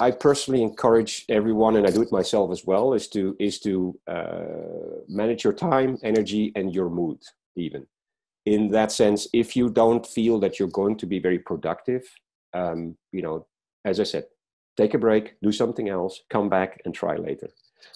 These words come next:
I'm actually now having a, I'm testing with a little tool on my computer that could be a little bit scary, but it basically looks at my, it,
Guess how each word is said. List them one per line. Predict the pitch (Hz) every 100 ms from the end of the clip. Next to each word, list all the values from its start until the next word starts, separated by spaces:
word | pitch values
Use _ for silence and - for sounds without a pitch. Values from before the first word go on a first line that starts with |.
| 107
I'm | 123
actually | 151 135 120
now | 113
having | 107 107 104 101
a, | 95 95 110
I'm | 95
testing | 90 123 - 113
with | 101 95
a |
little | 98 101
tool | - 107 101
on | 95
my | 87
computer | - 87 - 104 101 90
that | 87 - _ _ _ - _ _ _ -
could | 120
be | 107
a |
little | 110 95
bit | -
scary, | - - 117 113
but | 107 98 -
it | - -
basically | 117 - 110
looks | 98 113 -
at | 104 107
my, | 98 95 92
it, | -